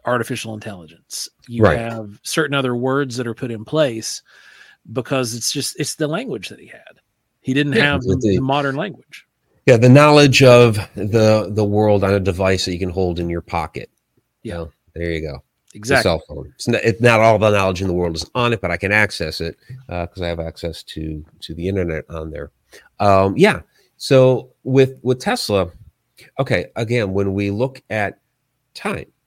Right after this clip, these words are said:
Speaker 2: everything's there. It's all whole, right? If we look from, from beyond time itself. So everything within this universe from the very beginning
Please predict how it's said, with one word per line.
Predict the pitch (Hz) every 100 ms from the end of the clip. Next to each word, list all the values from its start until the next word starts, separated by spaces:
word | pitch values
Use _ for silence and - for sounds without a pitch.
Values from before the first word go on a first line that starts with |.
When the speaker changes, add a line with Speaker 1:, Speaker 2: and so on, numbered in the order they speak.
| _ _ _ _ _ _ _ _ _ -
Speaker 2:
everything's | 139 143 147 120
there. | 123 - _ 101
It's | 104 - -
all | 117 113 110 107 98 _ - _ _
whole, | - 131 78 - _ _
right? | - 92 -
If | -
we | 101
look | 90 90
from, | 95 90 87 -
from | - 87 85 - -
beyond | 92 92 90 87 82 80 _ _ _ _ _ _ _
time | - 95 87
itself. | 76 - 78 -
So | - 92 85 82 - - _ _ _ _ _
everything | - 165 175 185 175
within | 143 - 110 120 120 117 117 117 -
this | 98 107 107 -
universe | 98 107 113 90 82
from | 92
the | 87
very | 85 123 175
beginning | 113 104 95 92